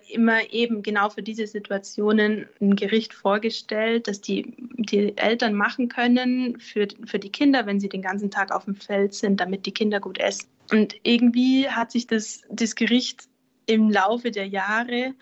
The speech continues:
von einem sehr gesunden Bratling zu einem sehr ungesunden frittierten Pommes oder so ein ganz frittiert, speckig, ungesund entwickelt irgendwie.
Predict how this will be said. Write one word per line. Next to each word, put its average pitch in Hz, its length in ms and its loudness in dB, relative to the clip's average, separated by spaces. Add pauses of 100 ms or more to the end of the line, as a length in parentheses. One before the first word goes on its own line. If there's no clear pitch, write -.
(220)
von 233 300 0
einem 226 100 2
sehr 214 240 -2
gesunden 233 840 2 (200)
Bratling 262 920 -2 (600)
zu - 140 -10
einem 214 200 2
sehr 202 540 0 (500)
ungesunden 214 680 2
frittierten 208 880 -2
Pommes 202 580 -2
oder 185 280 0
so 196 160 -6
ein 190 260 -4 (380)
ganz 185 260 -2
frittiert, 202 500 0
speckig, 196 640 -2
ungesund 202 800 0
entwickelt 196 720 -2
irgendwie. 202 500 0